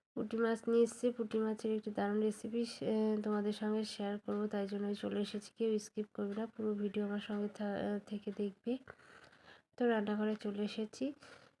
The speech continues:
আমি শুকনো খোলাতে দেখো, আহ, শুকনো লঙ্কা কয়েকটা আর কয়েকটা কাঁচা লঙ্কা আর একটু জিরে শুকনো খোলাতে ভেজে তুলে রাখলাম। তারপরে আমি লবণ হলুদ মাখিয়ে এবার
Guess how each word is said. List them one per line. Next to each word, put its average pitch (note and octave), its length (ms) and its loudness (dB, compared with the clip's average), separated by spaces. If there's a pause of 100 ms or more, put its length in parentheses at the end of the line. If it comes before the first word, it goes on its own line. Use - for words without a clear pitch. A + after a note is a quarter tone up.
(100)
আমি G#3+ 540 2
শুকনো A3 420 -6
খোলাতে G#3+ 440 -2
দেখো, G#3+ 320 -2
আহ, A3 960 -4
শুকনো A3 440 -4
লঙ্কা G#3 420 0
কয়েকটা G#3+ 520 -2
আর G#3+ 60 0
কয়েকটা G3+ 440 -6
কাঁচা G#3 320 -4
লঙ্কা G#3+ 380 -2
আর A3 80 0
একটু G#3+ 300 -4
জিরে G#3 380 0 (580)
শুকনো A#3 320 -2
খোলাতে A3+ 360 0
ভেজে G#3+ 320 0
তুলে G#3+ 300 -2
রাখলাম। G#3+ 420 -2
তারপরে G#3+ 440 -2
আমি G#3 180 0
লবণ G3+ 340 0
হলুদ G#3 240 -2
মাখিয়ে G#3+ 520 0
এবার G3+ 160 0